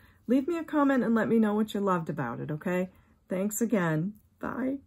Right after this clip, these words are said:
Hey, I can't forget to remind you to contact me if you see something you like at Cape Cod eBay Girl at gmail dot com.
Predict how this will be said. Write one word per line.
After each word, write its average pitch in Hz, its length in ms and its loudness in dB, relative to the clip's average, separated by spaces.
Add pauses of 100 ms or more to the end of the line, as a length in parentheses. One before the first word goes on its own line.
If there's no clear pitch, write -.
(640)
Hey, 247 180 -8
I 180 120 -8
can't 277 320 -10
forget 269 420 -6
to 208 140 -8
remind 208 520 -6
you 262 420 -4
to - 100 -18
contact 170 560 -10
me 175 300 -8 (160)
if - 180 -14
you 151 80 -10
see 156 200 -8
something 151 360 -8
you 143 100 -8
like 156 440 -8 (300)
at - 180 -12
Cape 175 240 -10
Cod 165 280 -10
eBay 160 400 -8
Girl 180 440 -10 (340)
at 208 180 -16
gmail 165 440 -10
dot 220 240 -12
com. 233 400 -6